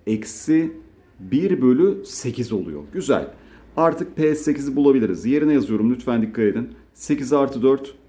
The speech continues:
şu polinomda artık. On iki. Sekiz eksi bir yedi. Sekiz eksi dört dört. Artı eksi bir bölü sekiz. Eksi yediye bakacağız şimdi. Eksi yediyi yerine yazalım arkadaşlar.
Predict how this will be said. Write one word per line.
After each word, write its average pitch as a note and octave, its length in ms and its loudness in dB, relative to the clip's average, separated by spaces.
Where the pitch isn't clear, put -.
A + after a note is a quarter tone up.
şu G#2+ 100 -8
polinomda G2 520 -2
artık. G#2 300 -6
On C3 160 6
iki. G#2+ 460 -2
Sekiz D3 400 -2
eksi C#3+ 360 -2
bir C3 280 0
yedi. G#2 500 0
Sekiz D3+ 420 -4
eksi G#2+ 300 -2
dört C#3+ 320 0
dört. - 360 -6
Artı C#3 680 -2
eksi A#2+ 420 -4
bir D3 220 2
bölü D3 180 0
sekiz. D3 640 -4
Eksi B2+ 360 0
yediye C#3 300 4
bakacağız A2 500 -2
şimdi. B2 400 -2
Eksi C3+ 360 -2
yediyi C3+ 320 2
yerine B2 360 2
yazalım A#2 420 0
arkadaşlar. G2+ 720 -4